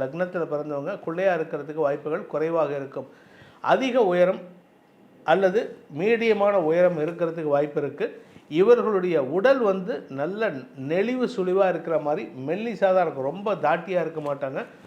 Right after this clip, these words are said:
ரொம்ப குண்டா இருக்க மாட்டாங்க. அதே சமயம் இவர்களுடைய கண்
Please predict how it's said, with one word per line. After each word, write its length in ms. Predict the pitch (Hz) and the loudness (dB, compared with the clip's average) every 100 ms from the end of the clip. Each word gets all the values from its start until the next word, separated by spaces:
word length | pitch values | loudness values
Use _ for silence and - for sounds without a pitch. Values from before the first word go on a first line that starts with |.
| - - 151 | -18 -2 -2
ரொம்ப 220 | 196 220 156 | 2 0 0
குண்டா 260 | 170 190 175 | 2 2 2
இருக்க 180 | 151 151 | 0 -2
மாட்டாங்க. 360 | 151 143 135 135 - - - - | -2 -4 -4 -6 -10 -18 -12 -4
அதே 160 | 151 220 226 | 4 4 4
சமயம் 360 | 202 175 180 214 - 151 | 0 -4 -6 -6 -8 -4
இவர்களுடைய 600 | 160 180 175 165 151 139 120 - | -2 0 2 2 2 -2 -4 -2
கண் 180 | 185 | -2